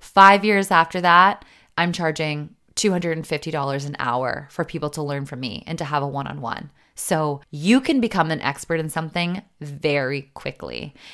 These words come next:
In fact, you can take an online course to literally learn how to do that skill. Fiverr also has something called Fiverr Learn,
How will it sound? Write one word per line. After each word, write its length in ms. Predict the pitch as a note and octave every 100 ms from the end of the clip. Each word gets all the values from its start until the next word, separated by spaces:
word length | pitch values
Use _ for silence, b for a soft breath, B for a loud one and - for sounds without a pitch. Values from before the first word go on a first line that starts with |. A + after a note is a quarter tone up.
| B
In 140 | - E3+
fact, 460 | - D#3+ D#3 -
you 60 | D#3
can 300 | E3+ D#3 D3 - _
take 240 | - D3 E3
an 80 |
online 400 | E3 E3+ F3+ G3+
course 480 | G3 D4 E4+ - -
to 140 | - C#3
literally 400 | C#3 D3+ E3 F3
learn 320 | C3+ C#3+ D#3
how 120 | F3+
to 100 | F3
do 160 | F3+ F#3+
that 240 | G3 F#3+
skill. 480 | - A#3+ A#3 C3+ C#3 B B B -
Fiverr 320 | E3 F3 G3
also 380 | D#3 D3+ - D#3+
has 340 | D3+ C#3+ C#3
something 280 | D#3 D3+ D3
called 180 | D3 C#3+
Fiverr 720 | - - C3+ C3+ C#3 B2+ -
Learn, 580 | D3 D#3 G#3 G3+ G3 G#3